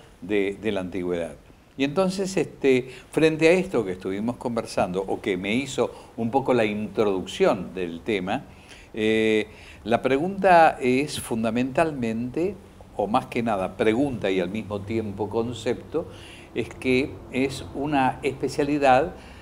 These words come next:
que está dentro del segmento de los anestesiólogos, que son efectivamente aquellos que conocen todo aquello para paliar lo que significa el dolor. Entonces, la especialización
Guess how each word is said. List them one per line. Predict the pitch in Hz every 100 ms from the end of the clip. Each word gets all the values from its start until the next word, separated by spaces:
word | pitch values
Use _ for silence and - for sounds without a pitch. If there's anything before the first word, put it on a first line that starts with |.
| - -
que | 135 139 - - - - - - - - - - -
está | - - 147
dentro | 151 175 165 127 120 104 127 - 101
del | 113 135
segmento | 131 120 104 143 139 123
de | 104
los | 92 98 -
anestesiólogos, | 104 104 - 110 160 117 110 160 - - - - -
que | 127
son | 190 190 - - -
efectivamente | 123 143 160 196 139 147 139
aquellos | 117 131 123 143 147 - -
que | - 147
conocen | 151 180 202 - 107 95 110 - -
todo | 151 139
aquello | 117 131 135
para | 123 104 101
paliar | 92 98 131 135 -
lo | 107 98
que | 98
significa | 110 101 95 117 107
el | 90
dolor. | 90 92 82 -
Entonces, | 90 131 135 165 - - - - 131
la | 113
especialización | 120 139 123 139 123 113 - 123 170 127